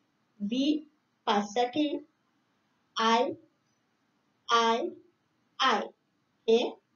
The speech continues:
पाच अधिक एक अधिक एक म्हणजे झाले आठ. आठ साठी व्ही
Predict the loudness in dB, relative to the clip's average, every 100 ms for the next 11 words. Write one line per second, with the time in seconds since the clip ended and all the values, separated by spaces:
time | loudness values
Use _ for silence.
0 | _ _ _ _ 0 2 2 -2 -8 -6
1 | -4 -4 -4 2 4 2 -4 -6 -4 0
2 | -2 -2 2 2 0 -6 -4 -4 -4 -6
3 | -2 0 0 -6 _ _ _ _ _ 0
4 | 2 0 0 -2 -2 -2 -2 -2 -6 _
5 | _ _ _ _ _ _ -2 -2 -2 -2
6 | -2 -2 -2 -2 -6 _ -8 -4 2 4